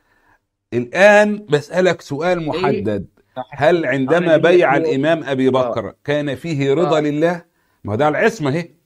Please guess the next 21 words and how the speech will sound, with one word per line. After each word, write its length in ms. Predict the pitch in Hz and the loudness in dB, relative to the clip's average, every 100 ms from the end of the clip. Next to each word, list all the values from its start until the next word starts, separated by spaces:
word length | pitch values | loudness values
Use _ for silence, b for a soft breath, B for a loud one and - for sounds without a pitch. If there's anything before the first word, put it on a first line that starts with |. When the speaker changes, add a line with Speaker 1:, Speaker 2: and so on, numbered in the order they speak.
| _ | _
Speaker 1:
العصمة 320 | 92 147 170 156 | -6 -6 -4 -6
بتتكلم 520 | 135 - 165 147 120 | -8 -4 -2 0 -4
أهي. 160 | 120 | -6
Speaker 2:
هسه 240 | 147 - 147 | -8 -10 -10
إحنا 240 | - 165 | -10 -12
عندنا 300 | 147 160 156 | -10 2 4
Speaker 1:
هل 40 | 202 | 4
Speaker 2:
رواية، 120 | 180 | 4
Speaker 1:
بايعوا 640 | 170 170 185 151 120 - - _ 123 | 4 4 4 2 -4 -8 -14 _ -16
Speaker 2:
عندنا 340 | 135 135 147 | -14 -4 0
Speaker 1:
مبايعته؟ 480 | 147 156 147 185 - | 4 4 6 4 4
Speaker 2:
رواية 120 | 139 | -4
إن 60 | 127 | -4
Speaker 1:
يا 140 | 127 | -4
Speaker 2:
الإمام 160 | 156 156 | -4 -6
Speaker 1:
أخي. 60 | 135 | -8
Speaker 2:
عليه 200 | 151 151 | -8 -8
السلام، 300 | - 143 139 | -8 -8 -8
بس 200 | 156 - | -10 -14
لحظة. 220 | 123 110 - _ _ _ _ 123 | -18 -18 -20 _ _ _ _ -8
الإمام، 420 | 139 156 180 | -6 -6 -10